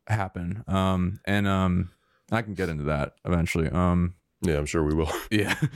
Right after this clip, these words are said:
Speaker 1: <laughs> But I was like, it, it, it basically, um, yeah, I, I kind of was looking for somebody for Rust-, I was looking for people for Rusty Spade. Um,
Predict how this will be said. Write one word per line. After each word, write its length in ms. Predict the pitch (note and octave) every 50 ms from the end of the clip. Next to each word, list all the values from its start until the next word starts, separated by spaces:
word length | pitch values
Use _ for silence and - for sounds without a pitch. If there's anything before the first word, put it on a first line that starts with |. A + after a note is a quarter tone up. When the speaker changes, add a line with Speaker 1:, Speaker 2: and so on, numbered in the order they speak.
| E3+ E3+
Speaker 1:
<laughs> 260 | F3 F3+ F#3 D3+ -
But 360 | B2 A#2 C3+ C#3 C#3+ - -
I 280 | - B2+ B2 B2 C#3 D#3
was 240 | E3 E3+ E3+ C#3 D#3+
like, 460 | E3+ E3 D#3+ D#3 D3 - - - _ _ _ _ _ _ _ _ _ _ _ _ _ _ _ _ _ _ _
it, 180 | - E3 D#3+ C#3+
it, 300 | D3+ D#3+ E3 D#3 C3+ D3+ D#3 D#3
it 60 | B2 C3+
basically, 640 | D#3+ E3 E3+ - - F3+ - D#3+ D#3+ D3+ C#3 B2
um, 440 | A#2 A2 G#2+ G#2 G2 F#2+ F#2 F#2 - - -
yeah, 200 | - B2 A#2 A#2 A#2+
I, 200 | A#2+ G#2+ F2 A#2+
I 20 | A#2
kind 180 | - D#3 D#3
of 260 | D3+ C3 G#2+ - - -
was 180 | - A#2 G#2+ F#2+
looking 200 | A2 A2 - G#2
for 120 | - A2 G2+
somebody 280 | - - G#2+ G#2 G2+ F#2+
for 80 | - F#2+
Rust-, 280 | G2 G2 - - -
I 40 | -
was 80 | G#2+ G#2
looking 140 | G#2+ G#2+ G#2+
for 80 | F#2+ G2+
people 200 | G2 G2+ G2 G2
for 140 | - - F#2+
Rusty 260 | F#2+ F#2 - - F#2+
Spade. 380 | F2 - F#2+ F#2 F#2 F#2 F#2 F2+ - _ _ _ _ _ _ _ _ _ -
Um, 420 | F#2 F#2 F2+ F2+ F2+ F2+ F#2+ F#2+